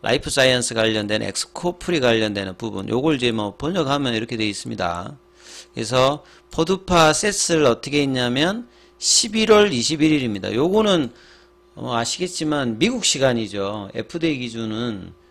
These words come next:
한국 시간이 아니니까 십일월 이십일 일로 돼 있고요. 아, 요 부분을 이제 이월 사 일에 이제 기사로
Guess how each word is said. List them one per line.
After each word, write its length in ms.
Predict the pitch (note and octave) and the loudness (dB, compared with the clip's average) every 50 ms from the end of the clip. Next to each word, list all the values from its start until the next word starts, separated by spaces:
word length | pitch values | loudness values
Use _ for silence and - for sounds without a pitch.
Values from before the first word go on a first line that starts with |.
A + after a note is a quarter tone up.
| _ _ - | _ _ -16
한국 220 | - F3 F3 D3 | -12 -10 -8 -8
시간이 360 | - - C#3 C3+ B2+ A#2 G#2 | -8 -4 -2 -2 -2 0 -2
아니니까 640 | F#2 F#2 G#2 A2+ B2 B2 A#2+ - - F#2 F#2 F#2+ A2 | -2 -2 -2 -2 -2 -2 -2 -2 -2 -2 -2 -2 -4
십일월 640 | - - - - F#3+ F3 F3+ F3 E3+ E3+ E3 D#3+ D3 | -4 -4 -4 -4 -4 -2 0 4 4 4 4 4 0
이십일 540 | - G#2 G#2 - - - - - A3 G3+ F#3+ | -4 -4 -4 -4 -4 -6 -8 -6 -4 -2 -2
일로 240 | G#3 F#3+ - C#3+ | 0 0 0 0
돼 140 | - - A#2+ A2+ | 2 2 2 2
있고요. 580 | G2+ - - G#2 G#2 G#2+ B2 A#2+ G2 E2 E2 - _ - - - - - - - _ - | 2 0 -2 -2 0 0 0 -2 -4 -6 -10 -14 _ -20 -20 -20 -20 -20 -20 -20 _ -8
아, 260 | - A2 G#2+ G#2+ A2 A2+ C#3+ C#3 B2 | -4 -2 0 0 -2 -2 -4 -2 2
요 300 | B2+ D3 E3 F3+ F3+ F3+ | 6 8 10 10 8 8
부분을 440 | D#3+ G3+ G3 F3+ F3 E3 E3 E3+ D#3+ | 6 2 2 4 4 6 6 6 6
이제 240 | C#3 B2 C3 C3 B2 | 4 4 4 4 4
이월 420 | A#2+ G#2+ G#2 A#2 B2+ D3 D#3 D#3 D#3 | 4 4 2 4 6 6 6 6 6
사 160 | C#3+ C3+ A#2+ | 4 4 4
일에 220 | A#2+ B2 B2+ B2+ | 4 4 4 2
이제 140 | B2 G#2+ A2 | 2 0 -2
기사로 480 | - B2 A#2+ B2+ B2+ B2 A#2 A2 G#2 | -4 -4 -2 0 2 2 4 2 0